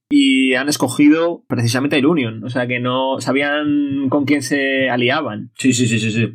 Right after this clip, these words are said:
Speaker 1: Eh, y los Toads son los nuevos Minions, <laughs>
Speaker 2: Sí.
Speaker 1: en cierto modo.
Speaker 2: Totalmente, sí,
Speaker 1: Entonces,
Speaker 2: sí.
Speaker 1: yo creo que en ese sentido tienen muy claro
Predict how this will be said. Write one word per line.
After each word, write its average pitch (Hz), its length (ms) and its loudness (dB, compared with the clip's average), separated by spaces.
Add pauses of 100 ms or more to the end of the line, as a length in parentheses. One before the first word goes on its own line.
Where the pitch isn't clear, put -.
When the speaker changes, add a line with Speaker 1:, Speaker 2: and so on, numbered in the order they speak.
Speaker 1:
Eh, 113 920 -4
y 123 140 2
los 131 240 2
Toads 151 460 -2
son 151 180 -2
los 147 100 4
nuevos 131 260 2
Minions, 131 440 0
<laughs> - 80 -12
Speaker 2:
Sí. 151 160 0
Speaker 1:
en 202 720 -2
cierto 180 240 0
modo. 175 280 0
Speaker 2:
Totalmente, 135 640 -2
sí, - 60 -10
Speaker 1:
Entonces, 156 440 0 (200)
Speaker 2:
sí. 156 120 0
Speaker 1:
yo 151 120 0
creo 160 320 2
que 143 380 2
en 131 260 0
ese 143 180 2
sentido 151 440 4
tienen 143 260 2
muy 147 240 6
claro 143 600 -2